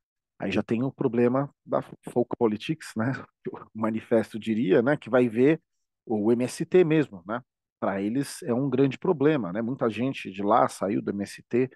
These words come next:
e tal, justamente quando eles viram que virou mais um momento de gestão da, do trabalho em crise, desse momento terminal, apocalíptico, não sei o quê, né? Então, o M S T era mais um momento de incorporação das lutas,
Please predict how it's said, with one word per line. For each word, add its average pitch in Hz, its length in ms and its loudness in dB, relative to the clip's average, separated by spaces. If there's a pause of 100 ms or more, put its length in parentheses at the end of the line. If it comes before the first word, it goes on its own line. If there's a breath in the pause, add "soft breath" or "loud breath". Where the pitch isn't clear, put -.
(340 soft breath)
e - 80 -10
tal, 120 280 2
justamente 131 480 -2
quando 139 140 -2
eles 131 200 -2
viram 120 240 0
que - 140 -18
virou 131 260 2
mais 135 220 2
um 156 40 -2
momento 139 400 -2
de 131 60 -8
gestão 127 600 -6 (580)
da, 110 340 0
do 104 120 -8
trabalho 117 500 2
em 135 160 -8
crise, 113 1000 -4
desse 104 260 -12
momento 107 600 -4 (120)
terminal, 101 840 -2 (100)
apocalíptico, 98 880 -10
não 104 80 -12
sei - 160 -8
o 107 40 -12
quê, 147 300 0 (440 soft breath)
né? 127 200 -2 (380 loud breath)
Então, 117 640 -2
o 135 180 -4
M 127 160 -2
S - 200 -10
T - 140 -4
era 143 180 2
mais 139 260 2
um 180 60 2
momento 156 640 -2
de 143 380 -6
incorporação 165 760 0
das 160 200 2
lutas, 156 640 -4